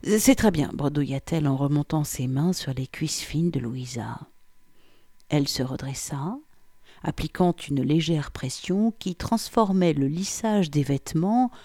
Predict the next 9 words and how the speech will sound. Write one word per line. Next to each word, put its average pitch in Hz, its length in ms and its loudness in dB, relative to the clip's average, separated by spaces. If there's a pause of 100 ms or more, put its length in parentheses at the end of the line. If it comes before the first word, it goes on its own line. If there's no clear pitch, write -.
(400)
en 196 260 4 (120)
caresses 220 640 0
apparentes. 131 840 -4 (580)
Vérifiant 302 400 8
la 233 120 6
taille. 160 540 -4 (880)
Sa - 280 -4
lourde 165 400 -2
poitrine 139 680 -6